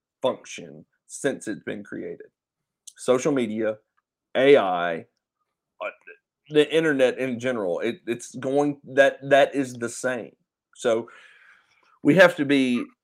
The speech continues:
extremely protective over our youth. And, you know, if people wanna call you a helicopter parent, if they wanna call you the bubble boy parent, like, whatever they wanna call you, that's, that's fine. Protect your child, protect your children. Um,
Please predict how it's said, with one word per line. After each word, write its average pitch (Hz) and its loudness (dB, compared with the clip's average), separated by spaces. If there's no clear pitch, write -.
extremely 123 -4
protective 104 -4
over 104 -4
our 73 -4
youth. 104 -14
And, 127 -6
you 131 -6
know, 117 -2
if 101 -6
people 175 -6
wanna 180 0
call 160 -2
you 147 -4
a 117 -6
helicopter 143 0
parent, 139 -6
if - -14
they 131 -2
wanna 135 -6
call 135 -4
you 123 -8
the - -12
bubble 131 -2
boy 135 -2
parent, 135 -6
like, 123 -4
whatever 160 -2
they 156 -2
wanna 139 -4
call 135 0
you, 107 -10
that's, - -6
that's 175 -6
fine. 135 -4
Protect 151 -4
your 139 -6
child, 127 -6
protect 165 -6
your 165 -6
children. - -6
Um, 113 -4